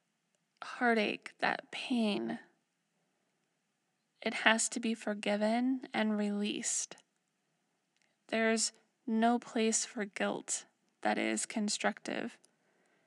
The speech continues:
When we're guilty, when we feel guilty, we start to feel shame. And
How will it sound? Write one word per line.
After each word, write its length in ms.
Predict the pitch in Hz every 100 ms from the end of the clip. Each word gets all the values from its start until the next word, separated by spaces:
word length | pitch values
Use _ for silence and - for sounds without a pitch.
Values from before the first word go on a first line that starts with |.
| _ _
When 180 | 233 214
we're 140 | 208
guilty, 760 | 196 202 196 208 - 262 262 269
when 140 | 240
we 100 | 208
feel 480 | 214 - - 233 240
guilty, 400 | 233 240 - 254
we 120 | 240
start 280 | - - 240
to 80 | 262
feel 280 | 262 254 233
shame. 640 | - - 110 110 113 110 - _ _ _ _ _ _ _ _
And 540 | - 226 220 214 214